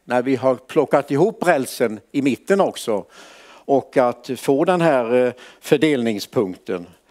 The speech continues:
En stark storstadstrend ska kombineras med den regionala utvecklingen.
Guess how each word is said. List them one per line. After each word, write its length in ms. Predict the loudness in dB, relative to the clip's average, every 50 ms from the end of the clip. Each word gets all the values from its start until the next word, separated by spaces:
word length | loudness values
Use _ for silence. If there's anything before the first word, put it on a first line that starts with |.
| _ _ _ _ -20 -20 -20 _ _ _ -20 -20 -20 _ _ _ _
En 160 | -6 -4 -4 -4
stark 400 | 0 0 0 0 0 -2 -4 -6
storstadstrend 2250 | -4 -2 -2 -2 -2 -6 -10 -14 -14 -14 -16 -20 -20 -20 -20 -20 -20 -20 _ _ 0 2 2 2 -2 -6 -8 -10 -8 -8 -10 -12 -16 -20 -20 -20 _ 0 0 2 2 2 0 -2 -4 -6 -8 _ _ _ _ _ _ _ _ _
ska 260 | -16 -4 0 0 0
kombineras 960 | 0 0 0 -2 2 2 0 2 2 2 2 2 2 0 0 -2 -2 -4 -2
med 180 | 0 0 2 2
den 140 | 2 2 2
regionala 580 | 2 0 0 0 0 0 2 2 2 2 0
utvecklingen. 760 | 0 -2 -4 -8 -8 -8 -8 -10 -16 -18 -18 -18 -20 -20 -20